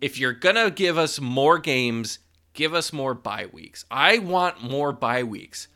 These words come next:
I would love a three bye week season. If you wanna give us an extra game, throw another bye week in there, throw another two bye weeks in there so that every team has, like,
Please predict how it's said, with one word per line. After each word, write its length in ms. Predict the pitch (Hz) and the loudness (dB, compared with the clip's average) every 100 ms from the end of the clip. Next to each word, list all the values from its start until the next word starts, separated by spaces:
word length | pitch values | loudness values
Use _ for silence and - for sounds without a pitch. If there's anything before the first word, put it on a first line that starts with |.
| _ _ | _ _
I 180 | 123 185 | 4 4
would 180 | 269 214 | 4 0
love 420 | 175 170 165 - _ _ _ _ _ _ - | 2 4 2 -4 _ _ _ _ _ _ -8
a 120 | 156 | -8
three 560 | - - 135 160 180 175 | -8 -12 -6 -4 -4 -2
bye 300 | 139 139 151 | 2 4 2
week 360 | 131 135 - | 0 -8 -8
season. 680 | - - 139 123 127 - - _ _ _ _ - | -10 -8 -8 -8 -10 -16 -20 _ _ _ _ -8
If 180 | 131 151 | -6 -4
you 140 | 208 | -4
wanna 260 | 214 202 160 | -2 0 0
give 260 | 139 180 | 0 -2
us 200 | 190 180 | -2 -4
an 100 | 139 | -6
extra 360 | 110 139 - 180 | -6 -6 -10 -8
game, 540 | 143 117 113 113 117 - _ _ | -2 0 0 -4 -10 -14 _ _
throw 340 | - 139 151 196 | -10 -2 -2 0
another 320 | 170 185 196 | 0 0 0
bye 380 | 156 131 143 170 | -6 -4 -2 -2
week 260 | 156 - | -4 -6
in 160 | 135 113 | -8 -6
there, 280 | 101 104 113 | -4 -4 -4
throw 280 | 151 160 | -6 -6
another 240 | 185 196 214 | -4 -6 -6
two 380 | - - 370 - | -8 -6 -6 -2
bye 220 | 151 127 | -2 -2
weeks 260 | 123 113 | -4 -6
in 80 | 131 | -8
there 160 | 120 127 | -6 -6
so 160 | 170 | -6
that 180 | 156 143 | -4 -2
every 280 | 160 170 208 | -2 -4 -10
team 540 | - 196 165 151 143 - - _ _ | -8 -8 -6 -8 -10 -14 -20 _ _
has, 380 | - 156 143 143 | 0 0 -2 -2
like, 340 | 139 117 - | -4 -4 -12